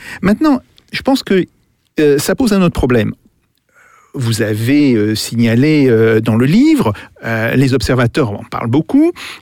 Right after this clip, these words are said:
euh, les espèces de, d'aller-retour de lignes politiques que l'on connaît dans la France insoumise. Euh, cette espèce d'instabilité, en réalité, euh, de la ligne politique. Mais cette instabilité, on voit très bien d'où elle vient. S'il y avait des institutions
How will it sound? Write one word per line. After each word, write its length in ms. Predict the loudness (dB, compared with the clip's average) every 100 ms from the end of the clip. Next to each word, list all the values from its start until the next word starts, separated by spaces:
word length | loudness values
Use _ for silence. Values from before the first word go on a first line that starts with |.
| -4
euh, 300 | 0 2 2
les 200 | 0 -2 -2
espèces 320 | 0 0 2
de, 160 | 0 -2 -10 -8
d'aller-retour 1300 | -4 0 2 4 4 2 0 -2 0 0 2 0 -2 _ -4
de 180 | -2
lignes 240 | 2 2 2
politiques 580 | 0 -2 0 -2 -2 -20 -20 -6
que 120 | 0
l'on 120 | 0
connaît 300 | 2 0 2
dans 100 | 0
la 100 | -2
France 220 | -2 -2
insoumise. 540 | -2 -2 -6 -6 -12 -18 _ -20 _ -4
Euh, 60 |
cette 160 | -2 0
espèce 280 | 0 -2 -2
d'instabilité, 1000 | -4 0 2 2 0 -2 0 -2 0 0 0 _ _ -2
en 100 | 0
réalité, 520 | 2 0 -2 0 0 -2 -18 -2
euh, 320 | 2 4 4
de 100 | 2
la 120 | 0 2
ligne 180 | 0
politique. 400 | 0 -2 -2 -6 -6 -10 -4
Mais 80 | -2
cette 180 | 0
instabilité, 600 | -2 -2 -2 0 0 0 -4 -8 -2
on 100 | 0
voit 200 | 0 -2
très 220 | -2 -2
bien 160 | 2
d'où 120 | 2 2
elle 100 | 0
vient. 200 | 0 -2 _ _ _ _ _ _ -8
S'il 500 | -6 -2 2 2 2
y 80 |
avait 160 | 0 0
des 160 | 0 0
institutions 640 | 0 -2 -4 -2 -2 -2